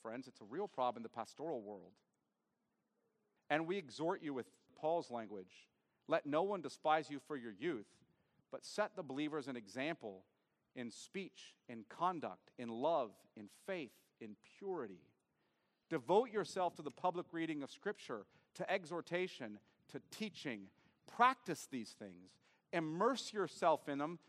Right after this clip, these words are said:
so that all may see your progress. Keep a close watch on yourself and on the teaching or the doctrine. Persist in this, for by doing so, you will save both yourself and your hearers.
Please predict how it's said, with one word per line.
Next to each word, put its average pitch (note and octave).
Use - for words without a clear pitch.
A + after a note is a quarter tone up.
so -
that F#3
all A3
may A3
see A3
your F3+
progress. E3+
Keep B3+
a A3+
close A3
watch G#3
on F3+
yourself A3+
and A#3+
on A3
the F#3+
teaching G#3
or D#3
the D3
doctrine. D3+
Persist -
in C#3
this, A#2
for D3
by C#3+
doing F3
so, A#2
you C#3+
will C#3+
save D#3
both C#3
yourself C3
and A#2+
your G#2
hearers. -